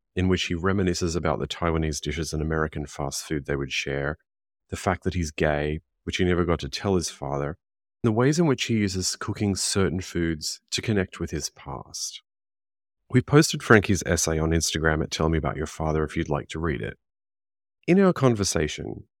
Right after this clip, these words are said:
Frankie talks about the process of writing the book, growing up Taiwanese American in the nineties and early two thousands, the dishes that he'd make with his father as a kid,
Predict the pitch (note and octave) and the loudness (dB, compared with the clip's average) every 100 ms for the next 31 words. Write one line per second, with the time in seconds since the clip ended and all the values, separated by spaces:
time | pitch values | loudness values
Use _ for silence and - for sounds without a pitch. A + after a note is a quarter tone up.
0 | _ - B2+ C3+ F3 - A#2+ - G2 F#2 | _ 2 4 4 0 2 0 0 -2 -2
1 | - - - G2+ - G2+ F#2 E2 E2+ D#2+ | -4 -10 -4 -2 0 -2 -2 -6 0 0
2 | E2 A2 A#2+ B2 C#3+ - - _ _ _ | 2 0 -2 -2 -8 -10 -20 _ _ _
3 | - F2 A2+ B2+ B2 - - F#2+ F#2 F2 | -4 2 4 6 4 0 -2 2 4 4
4 | E2 D#2+ D#2+ D#2 D#2 E2 D#2 D#2+ D#2+ D#2 | 2 0 -2 -2 -2 -2 0 0 2 0
5 | E2+ E2 D#2+ D#2 D#2 G2 F#2 F2 E2+ - | 0 -2 -2 -4 -2 0 2 0 -4 -6
6 | D2 C#2+ E2+ A2+ - - _ _ _ _ | -6 -6 -8 -8 -10 -16 _ _ _ _
7 | - G2+ C3+ C#3+ C#3+ - G#2+ G#2 G2 F#2 | -4 0 0 2 2 2 2 2 0 -2
8 | D2 E2 - E2+ D#2+ E2 D2+ - - G2+ | -4 -4 -4 -4 -2 -4 -6 -12 -2 -2
9 | G2+ | -2